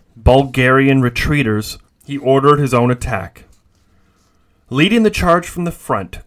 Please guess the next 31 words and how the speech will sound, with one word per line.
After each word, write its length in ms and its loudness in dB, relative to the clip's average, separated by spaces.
Khan 460 -2
Simeon 580 -2
galloped 480 -2
down 220 -2
the 80 -2
hill 460 -6
and 160 -6
smashed 680 -6
into 120 -4
the 100 -10
side 340 -4
of 80 -10
the 60 -6
Byzantine 540 -6
army, 320 -6
completely 800 -4
surprising 680 -6
them 240 -12
and 220 -2
mowing 440 0
them 200 -6
down. 420 -10
There 120 -4
was 260 0
no 140 2
defense, 640 -8
no 340 4
way 140 6
to 100 0
fight 300 -4
back. 400 -8